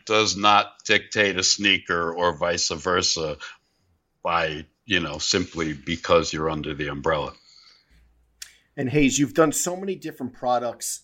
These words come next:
Speaker 2: and your art is, is so well known.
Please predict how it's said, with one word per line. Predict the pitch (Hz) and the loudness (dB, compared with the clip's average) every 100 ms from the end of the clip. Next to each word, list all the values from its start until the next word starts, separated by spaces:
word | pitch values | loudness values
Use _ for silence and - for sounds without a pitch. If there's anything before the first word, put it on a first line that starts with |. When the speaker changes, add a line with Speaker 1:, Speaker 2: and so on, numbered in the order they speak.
| - | -14
Speaker 2:
and | 131 120 120 117 113 101 _ _ | -14 -14 -14 -16 -18 -20 _ _
your | 120 117 113 | -14 -14 -12
art | 131 135 127 | -8 -8 -8
is, | 131 117 110 - - _ _ _ | -10 -10 -10 -14 -16 _ _ _
is | 123 110 107 104 | -10 -8 -8 -6
so | - 165 147 | -4 -6 -6
well | 135 131 | -6 -6
known. | 127 135 123 113 | -6 -6 -8 -10